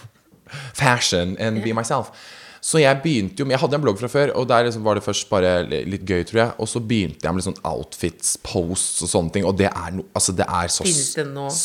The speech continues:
Speaker 1: skammelig.
Speaker 2: På en bloggspot?
Speaker 1: Nei, det håper jeg ikke, det
Speaker 2: Fin-,
Speaker 1: tror, det tror jeg
Speaker 2: men
Speaker 1: ikke.
Speaker 2: hvordan bildet var ikke
Speaker 1: Hæ?
Speaker 2: nudes og sånn,
Speaker 1: Hvorfor?
Speaker 2: eller var det
Speaker 1: Jeg skal bare sjekke om vegard harm blogg dot N O fungerer fortsatt. Jeg tror, skjønner du, at jeg har slettet den.
Speaker 2: Jeg satt adressen på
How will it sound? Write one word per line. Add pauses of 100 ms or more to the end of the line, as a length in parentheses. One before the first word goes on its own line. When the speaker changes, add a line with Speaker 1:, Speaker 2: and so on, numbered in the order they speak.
Speaker 1:
skammelig. (300)
Speaker 2:
På
en
bloggspot? (280)
Speaker 1:
Nei,
det
håper
jeg
ikke,
det
Speaker 2:
Fin-,
Speaker 1:
tror, (240)
det
tror
jeg
Speaker 2:
men
Speaker 1:
ikke.
Speaker 2:
hvordan
bildet
var
ikke
Speaker 1:
Hæ?
Speaker 2:
nudes
og
sånn,
Speaker 1:
Hvorfor?
Speaker 2:
eller
var
det
Speaker 1:
Jeg
skal
bare
sjekke
om
vegard
harm (140)
blogg
dot
N
O
fungerer
fortsatt.
Jeg
tror,
skjønner
du,
at
jeg
har
slettet
den.
Speaker 2:
Jeg
satt
adressen
på